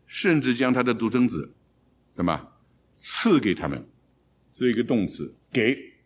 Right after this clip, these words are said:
送给你。第二个动词在第十七节，因为神差他的儿子降世，不是要定世人罪。请问你给跟差一样不一样？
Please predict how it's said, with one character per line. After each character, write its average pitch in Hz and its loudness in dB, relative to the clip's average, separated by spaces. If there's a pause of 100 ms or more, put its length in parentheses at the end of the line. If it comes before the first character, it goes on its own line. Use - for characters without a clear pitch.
(360)
送 120 -2
给 95 0
你。 69 -10 (1400)
第 175 2
二 160 8
个 151 2
动 143 4
词 107 -2 (1900)
在 135 0
第 127 4
十 123 0
七 127 -2
节， 85 -2 (680)
因 165 4
为 160 6
神 147 4 (100)
差 196 4
他 165 4
的 147 2
儿 120 4
子 113 -4
降 110 0
世， - -8 (840)
不 123 0
是 123 2
要 107 4
定 98 -4
世 87 -4
人 73 -2
罪。 78 -6 (920)
请 165 0
问 185 2
你 131 -2 (140)
给 143 2
跟 151 0
差 160 4
一 175 -6
样 139 2
不 113 -4
一 110 0
样？ 95 -2